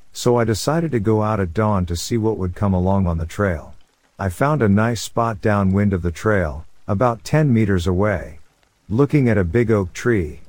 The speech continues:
it sort of blocked the trail and thereby forced any animals to walk around it and into my line of sight. I sat and waited. And waited. I saw a few hares,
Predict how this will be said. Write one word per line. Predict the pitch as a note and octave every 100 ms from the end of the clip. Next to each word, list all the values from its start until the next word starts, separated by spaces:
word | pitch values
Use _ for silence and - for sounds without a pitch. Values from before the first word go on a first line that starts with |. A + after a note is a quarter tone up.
| -
it | - G#2
sort | - D#3+ C3
of | F2+
blocked | G#2+ B2+ C3
the | -
trail | F2+ - A#2 G2+ F2
and | F2
thereby | F#2+ G2 F2+ F2
forced | F2 - A2 F#2+ G2+
any | F2+ F2
animals | G2 G2+ E2 D#2 D2+
to | F#2+
walk | F#2 A#2 A2
around | F2 F#2 G2+ F2+
it | E2+
and | G2
into | G2+ G2+
my | F#2
line | F2+ F#2+ F#2
of | E2+
sight. | - G#2 E2 - - _ _ _ -
I | C2+
sat | - C#3 C#3+
and | A2+ F#2+
waited. | G#2+ F2+ D2+ - - _ _ _ -
And | A#2+ B2
waited. | C#3+ C#3+ E2 - - - _ _ -
I | A2
saw | - D3 C#3+
a | F#2+
few | - A#2
hares, | F2+ G#2 F2+ C2+ -